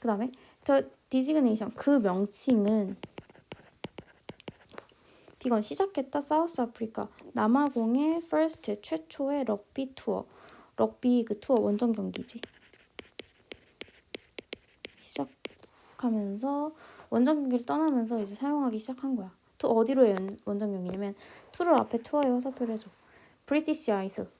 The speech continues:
영국 제도. 천구백육 년에.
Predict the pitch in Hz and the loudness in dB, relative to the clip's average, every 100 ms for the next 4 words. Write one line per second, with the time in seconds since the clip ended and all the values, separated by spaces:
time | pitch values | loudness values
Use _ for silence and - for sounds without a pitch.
0 | _ 214 220 269 294 - - 180 185 - | _ 2 2 0 -6 -12 -10 -8 -10 -18
1 | - - - _ - _ - - - _ | -20 -20 -20 _ -20 _ -20 -20 -20 _
2 | - - _ - - - - _ - _ | -20 -20 _ -20 -20 -20 -20 _ -20 _
3 | _ - - _ - - - - _ _ | _ -20 -20 _ -20 -20 -20 -20 _ _
4 | _ - 285 277 220 196 196 190 185 214 | _ -12 -4 0 0 0 -2 -4 -6 -8